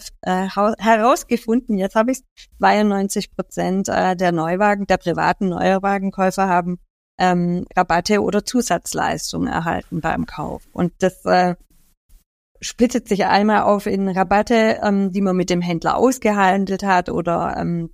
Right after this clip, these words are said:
den Hauspreis, da, dass der Händler schon an sich einen, einen,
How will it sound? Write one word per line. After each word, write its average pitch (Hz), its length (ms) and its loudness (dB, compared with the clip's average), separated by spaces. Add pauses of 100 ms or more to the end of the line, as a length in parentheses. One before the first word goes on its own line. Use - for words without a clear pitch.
den 170 180 -2
Hauspreis, 196 800 0
da, 160 280 0
dass 175 180 -6
der 175 120 -2
Händler 180 300 -2
schon 180 220 -2
an - 220 -2
sich 220 320 -4
einen, 196 240 0
einen, 180 360 -2